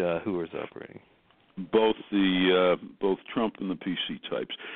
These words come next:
Speaker 1: Oh, I
Speaker 2: They're
Speaker 1: see.
Speaker 2: appealing to a kind of cheap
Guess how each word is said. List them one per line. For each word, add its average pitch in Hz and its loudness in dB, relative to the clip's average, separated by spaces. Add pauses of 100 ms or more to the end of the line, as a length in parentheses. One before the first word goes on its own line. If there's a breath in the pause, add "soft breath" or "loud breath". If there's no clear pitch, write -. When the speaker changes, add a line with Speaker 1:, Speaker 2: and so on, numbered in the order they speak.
(200 loud breath)
Speaker 1:
Oh, 120 4
I - 8
Speaker 2:
They're 107 6
Speaker 1:
see. 101 -4
Speaker 2:
appealing 139 4 (120)
to 107 2
a - -8
kind 95 -4
of 87 -2 (600 soft breath)
cheap 123 -2